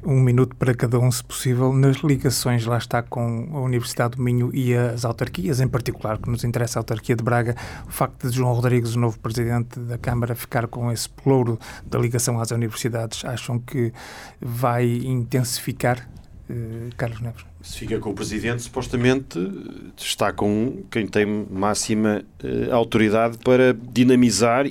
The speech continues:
Speaker 2: e fazer dessa relação simbiótica entre a universidade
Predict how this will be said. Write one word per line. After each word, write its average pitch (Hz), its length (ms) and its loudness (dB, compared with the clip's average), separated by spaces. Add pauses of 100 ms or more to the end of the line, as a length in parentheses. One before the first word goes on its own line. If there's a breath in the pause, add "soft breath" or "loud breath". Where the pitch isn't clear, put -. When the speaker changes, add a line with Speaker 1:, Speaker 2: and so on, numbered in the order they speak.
Speaker 2:
e 113 80 -2
fazer 104 400 4
dessa 95 580 2 (300 loud breath)
relação 104 760 2 (520 loud breath)
simbiótica 107 840 2
entre 92 160 0
a - 20 4
universidade 98 680 0